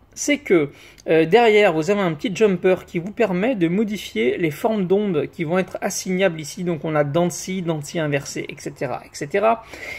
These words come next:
Il existe un petit expander qui n'est pas très cher, qui vous permet de le faire directement en façade avec un switch plutôt que d'aller modifier le jumper derrière. Et enfin, pour finir, il existe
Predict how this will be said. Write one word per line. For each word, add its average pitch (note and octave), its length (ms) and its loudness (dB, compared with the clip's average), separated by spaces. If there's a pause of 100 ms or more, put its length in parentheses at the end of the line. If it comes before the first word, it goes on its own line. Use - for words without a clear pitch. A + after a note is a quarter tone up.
(160)
Il F#3+ 120 -2
existe G3+ 400 -2
un F3+ 100 4
petit G#3 220 -6
expander G3+ 500 0
qui E3+ 120 -6
n'est D3 100 -2
pas G#3 140 0
très F#3 180 -4
cher, F3+ 340 0 (320)
qui G3 280 -6
vous F3+ 140 -6
permet F#3+ 580 2
de F3 120 0
le F3+ 60 6
faire F3+ 240 2
directement F#3+ 560 0
en D3 60 -4
façade E3+ 440 0
avec C#3+ 220 -2
un D#3 80 -4
switch F#3 300 -10
plutôt F3+ 240 -6
que E3 40 -6
d'aller D3+ 200 0
modifier D#3 400 -4
le E3 120 2
jumper C#3+ 400 -4
derrière. D3 460 2 (720)
Et D#4 120 4
enfin, B3+ 340 4
pour A#3 180 -4
finir, A3 480 0
il G3+ 120 -2
existe G3+ 540 0